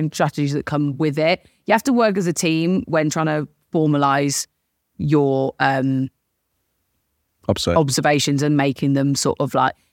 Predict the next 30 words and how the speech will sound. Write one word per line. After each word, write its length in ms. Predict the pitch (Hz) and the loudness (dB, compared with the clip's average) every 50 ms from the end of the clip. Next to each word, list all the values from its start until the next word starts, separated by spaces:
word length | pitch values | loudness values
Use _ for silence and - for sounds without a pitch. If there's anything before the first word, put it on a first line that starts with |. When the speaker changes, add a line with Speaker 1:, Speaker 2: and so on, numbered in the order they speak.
| _ _ _ _ - | _ _ _ _ 0
Speaker 1:
in 180 | - 180 175 | 2 4 4
the 80 | 165 147 | 4 2
system 380 | 127 - 135 135 - - 147 | 2 0 -4 -4 -2 0 0
that 120 | 143 139 - | 0 0 0
you 120 | - 143 | -2 -2
do, 200 | 139 147 143 139 | 0 0 0 2
whether 180 | 139 135 135 143 | 2 2 0 0
it's 140 | 156 - - | -2 -2 0
an 60 | 147 | 0
online 260 | 139 139 143 143 143 | 2 2 0 0 -2
system 380 | - - 139 - - 143 139 135 | -2 -4 -6 -4 -4 -2 -2 0
or 100 | 135 139 | 0 -2
a 40 | |
book 380 | 139 135 _ - 143 131 - - | -4 -6 _ -4 -4 -4 -4 -4
or 100 | 151 147 | -4 0
however 300 | 147 165 175 170 165 156 | 2 2 2 2 2 0
you 260 | 156 151 151 151 147 - _ _ _ _ _ _ _ _ _ _ _ _ _ _ _ _ _ _ _ _ - | -2 -2 -2 -4 -6 -8 _ _ _ _ _ _ _ _ _ _ _ _ _ _ _ _ _ _ _ _ 2
make 220 | 202 190 190 - 165 | 4 4 4 2 0
them 160 | 170 165 156 | -2 -2 -2
available 480 | - 160 156 175 170 165 156 147 151 | -2 0 0 0 0 0 -2 -4 -4
to 80 | 147 156 | -6 -6
parents. 560 | - - 156 139 139 135 147 151 156 - - | -2 -2 0 0 0 -2 -2 -4 -4 -2 -2
You 40 | 214 | -2
have 60 | 220 - | 0 0
to 80 | - 240 | 0 0
work 160 | 233 233 214 | 0 0 0
as 80 | 214 | -2
a 60 | 208 196 | -4 -2
team 300 | - - 185 147 147 143 | 0 0 0 0 0 0
because 320 | 151 156 - 190 170 160 | -2 -2 0 0 -2 -2